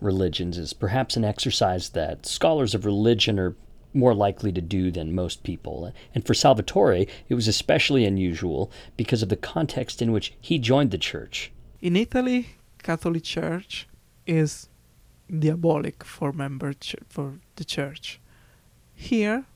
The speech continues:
Speaker 2: is not, not diabolic, <laughs> but, uh,
Speaker 1: Okay, so the view of the church there in Italy is rather negative.
Speaker 2: Yes, for,
Speaker 1: Because
Speaker 2: for
Speaker 1: it's, like,
Speaker 2: the
Speaker 1: close to
Speaker 2: L D S
Speaker 1: home, it's
Speaker 2: members.
Speaker 1: Italy, right?
Speaker 2: Yes, for the L D S members, Catholic Church is very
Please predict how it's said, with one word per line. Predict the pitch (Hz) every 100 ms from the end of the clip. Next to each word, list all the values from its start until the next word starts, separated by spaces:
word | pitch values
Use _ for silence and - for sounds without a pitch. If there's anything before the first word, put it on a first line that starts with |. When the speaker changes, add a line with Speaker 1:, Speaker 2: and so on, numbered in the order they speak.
| _ _
Speaker 2:
is | 175 156 - _ _ _
not, | 170 151 139 170 _ _ _ _ _
not | 180 165 165 -
diabolic, | 156 - - 170 170 - - 196 - 226 -
<laughs> | - 277 220 -
but, | 165 160 160 160 180
uh, | 165 165 -
Speaker 1:
Okay, | - 113
so | - 151 135
the | 113 127
view | 120 113 113 165 165
of | 135 131
the | 120
church | - 147 127 -
there | 131
in | 117
Italy | 120 135 120 104 107
is | 101 - - -
rather | - 123 110
negative. | 117 113 95 82 76 - - - - - -
Speaker 2:
Yes, | 190 202 151 -
for, | -
Speaker 1:
Because | 143 156 123
Speaker 2:
for | 190
Speaker 1:
it's, |
like, | 180 175 165
Speaker 2:
the |
Speaker 1:
close | 160 175 190
to | 151
Speaker 2:
L |
D |
S | 135
Speaker 1:
home, | 135 131
it's | 175 95
Speaker 2:
members. | 160 143
Speaker 1:
Italy, | 123 104 85 -
right? | 104 95
Speaker 2:
Yes, | 156 -
for | - 165
the | 165
L | 180
D | 214 214
S | 220 -
members, | 190 214 196 180 190
Catholic | - - 165 - 196
Church | 190 175 175 - 151
is | 143 -
very | - 147 143 151